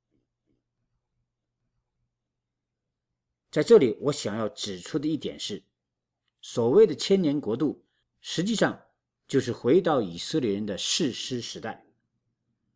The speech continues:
也就是一切由神说了算的神权时代。只不过，过去以色列人的士师仅仅是神暂时的代理而已，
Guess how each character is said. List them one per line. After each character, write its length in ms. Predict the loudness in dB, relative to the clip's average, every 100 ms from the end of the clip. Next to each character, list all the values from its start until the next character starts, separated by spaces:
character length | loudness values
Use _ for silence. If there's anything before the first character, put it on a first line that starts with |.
| _ _
也 180 | -2 0
就 120 | 0
是 140 | 0
一 120 | -2 -2
切 220 | 2 2
由 160 | 2
神 480 | 0 -4 -4 -2 0
说 280 | -2 2 2
了 80 | 2
算 280 | 2 0 0
的 100 | -4
神 500 | -8 -6 -4 -4 -6
权 300 | -10 -12 -12
时 140 | -10
代。 300 | -10 -12 _ _ _ _ _ _ _ _ _ _ _ _ _ _ _ _ _ _ _ _ _ _
只 160 | -8 -4
不 100 | 8
过， 460 | 8 8 2 -20 _ 4
过 260 | 8 8
去 220 | 6 -2
以 140 | -2 -4
色 200 | -4 0
列 120 | 0
人 120 | 0
的 80 | -2
士 240 | 0 -2
师 400 | -2 0 -2 -2 _ _ _ _
仅 280 | -6 -2 -2
仅 160 | -2 -6
是 140 | -6
神 340 | -8 -6 -6 -6
暂 400 | 0 0 2 -4
时 220 | -8 -10 -10
的 140 | -12
代 340 | -6 -4 -4
理 240 | -6 -12 -14
而 220 | -6 -6
已， 220 | -6 -14